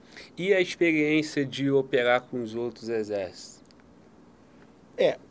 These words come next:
Speaker 2: lá é o seguinte, a, a gente
Speaker 1: É,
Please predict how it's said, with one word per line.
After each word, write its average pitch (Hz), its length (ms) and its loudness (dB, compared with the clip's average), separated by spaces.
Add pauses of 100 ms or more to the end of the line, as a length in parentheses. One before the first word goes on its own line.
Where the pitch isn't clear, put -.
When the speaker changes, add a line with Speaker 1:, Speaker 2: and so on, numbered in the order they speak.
(220)
Speaker 2:
lá 180 600 4
é 147 100 0
o 160 80 2
seguinte, 139 500 -6
a, 151 340 -2
a 143 40 -2
gente 151 260 -4
Speaker 1:
É, 151 600 4